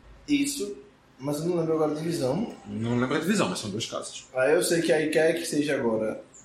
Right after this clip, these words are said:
Speaker 1: quatrocentos deputados. E a Itália funciona basicamente igual ao Brasil. Senado da República e Câmara dos Deputados.
Speaker 2: Sim.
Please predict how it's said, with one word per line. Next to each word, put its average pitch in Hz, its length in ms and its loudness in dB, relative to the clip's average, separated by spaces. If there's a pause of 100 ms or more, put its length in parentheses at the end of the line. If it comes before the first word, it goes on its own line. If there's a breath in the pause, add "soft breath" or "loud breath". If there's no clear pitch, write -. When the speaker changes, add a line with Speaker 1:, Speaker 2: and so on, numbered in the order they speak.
Speaker 1:
quatrocentos 175 560 2
deputados. - 840 0 (420 soft breath)
E 202 60 4
a 240 60 8
Itália 220 240 4
funciona 226 300 2
basicamente 214 380 2
igual 190 160 0
ao 196 40 2
Brasil. 160 440 2 (120)
Senado 165 320 0
da 175 80 4
República 180 480 0
e 180 60 -4
Câmara 170 220 0
dos 165 80 -4
Deputados. - 720 -2
Speaker 2:
Sim. 113 220 -10